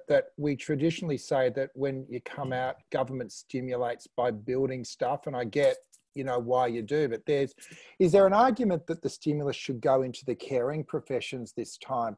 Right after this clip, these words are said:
partic-, to, to, to sort of change the, change that dynamic? And if you look at where there's already job shortages, it's in areas like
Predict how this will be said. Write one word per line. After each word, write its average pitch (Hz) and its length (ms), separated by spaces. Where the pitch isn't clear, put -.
partic-, 160 360
to, 151 180
to, 135 220
to 139 80
sort 151 180
of - 120
change 156 560
the, 160 160
change 139 520
that 131 280
dynamic? 127 560
And 147 160
if 170 180
you 175 60
look 226 180
at - 120
where 151 180
there's 135 260
already 139 440
job 127 300
shortages, 135 640
it's - 140
in 131 80
areas 131 400
like 131 280